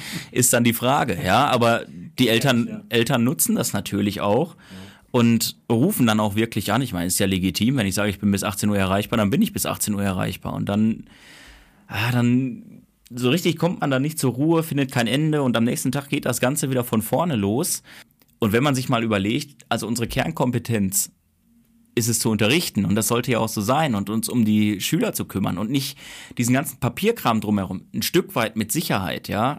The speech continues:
Speaker 2: aber ich finde nicht, dass ich ein Büroangestellter bin. Also das ist nicht,
Speaker 1: Mhm.
Speaker 2: meiner Meinung nach nicht meine Aufgabe, ja.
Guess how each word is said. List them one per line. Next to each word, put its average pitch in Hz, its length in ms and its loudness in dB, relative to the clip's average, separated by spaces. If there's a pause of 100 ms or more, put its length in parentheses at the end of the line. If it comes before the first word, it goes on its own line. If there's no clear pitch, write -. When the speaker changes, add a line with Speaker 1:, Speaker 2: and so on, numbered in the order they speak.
Speaker 2:
aber 110 400 0 (320)
ich 127 140 -2
finde 131 220 0
nicht, 156 180 -2
dass 135 140 -2
ich 120 100 -4
ein 117 80 0
Büroangestellter 104 840 0
bin. 101 160 -6
Also 110 120 0
das 113 140 -2
ist - 160 -2
nicht, 123 240 -4 (420)
Speaker 1:
Mhm. 131 280 -4
Speaker 2:
meiner 143 220 4
Meinung 127 200 4
nach 123 160 0
nicht 143 280 -2
meine 95 200 -2
Aufgabe, 87 720 -4 (260)
ja. 113 360 -4